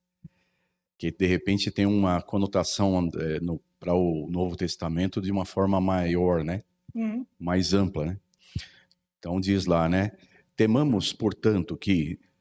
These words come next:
Speaker 1: sendo-nos deixada a promessa de entrar no descanso de Deus, suceda parecer que algum de vós tenha falhado. Porque também a nós foi,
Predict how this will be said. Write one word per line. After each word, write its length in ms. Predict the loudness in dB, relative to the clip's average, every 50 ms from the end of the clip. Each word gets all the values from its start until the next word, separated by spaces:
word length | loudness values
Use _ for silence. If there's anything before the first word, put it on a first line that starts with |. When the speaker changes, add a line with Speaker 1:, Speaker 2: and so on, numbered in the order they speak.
| _ -8
Speaker 1:
sendo-nos 680 | -2 0 2 2 2 4 4 4 2 2 2 2 2
deixada 680 | 2 2 2 2 0 -2 0 2 2 2 2 2 2 0
a 40 | 0
promessa 640 | 2 0 0 2 2 2 2 2 2 0 0 -2
de 140 | -2 -2 -2
entrar 380 | -4 -4 -4 0 0 2 2 2
no 120 | 0 0
descanso 640 | -2 -2 -4 -4 -4 0 0 0 0 0 -2 -4 -6
de 120 | -6 -6
Deus, 520 | -4 0 0 2 2 0 -2 -6 -10 -14 -16 _ _ _ _ _ _ _ _ _ _ -14
suceda 1000 | -12 -8 -6 -6 -4 -2 -2 -2 0 2 2 2 2 2 2 0 0 0 -6 _ _ _ _ _ _ _ _ _ _ 0
parecer 800 | 0 2 2 2 0 0 0 -2 0 2 2 2 4 2 0 0
que 120 | 2 2
algum 320 | 2 2 2 2 2 2
de 140 | 2 0 0
vós 380 | 0 2 2 2 2 2 0 0
tenha 200 | 0 2 2 2
falhado. 540 | 2 0 2 2 2 2 2 0 -4 -8 -12 _ _ _ _ _ _ _ _ _ _ _ _ _ _ _ _ _ _ _ _ _ _ _
Porque 300 | 0 0 2 4 2 2
também 420 | 4 4 4 4 4 4 4 4 4
a 80 | 4
nós 380 | 4 4 4 4 4 4 2 0
foi, 420 | -2 0 2 2 4 4 4 2